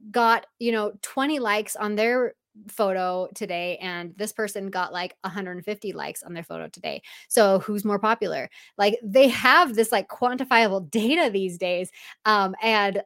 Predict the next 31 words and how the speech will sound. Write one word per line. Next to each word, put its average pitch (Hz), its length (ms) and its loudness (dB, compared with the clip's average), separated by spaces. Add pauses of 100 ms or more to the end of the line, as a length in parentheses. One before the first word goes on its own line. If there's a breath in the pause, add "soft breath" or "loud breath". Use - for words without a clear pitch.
(120)
that's 247 420 4
just 214 320 -2
so 226 260 4
hard, 196 540 -2 (140)
um, 180 460 -4
on 185 160 -6
kids. 233 180 0
So 202 60 -4
I 185 140 -2
totally 320 440 -2
understand 240 460 -4
that. 208 160 -4 (240 loud breath)
So 247 400 4
some 392 180 4 (540)
platforms 254 580 2
have 208 240 -4
done, 226 460 0 (320 soft breath)
um, 185 480 0 (320)
stuff 202 340 -2
to 214 320 -4
kind 214 240 -6
of 190 260 -8
mitigate 208 540 -4
that. 180 260 -2 (120)
So, 190 240 -2
like, 170 320 -6
on 180 360 -8 (360 soft breath)
Instagram, 233 840 0
you 208 160 -6
can 196 240 -6
hide 190 540 -4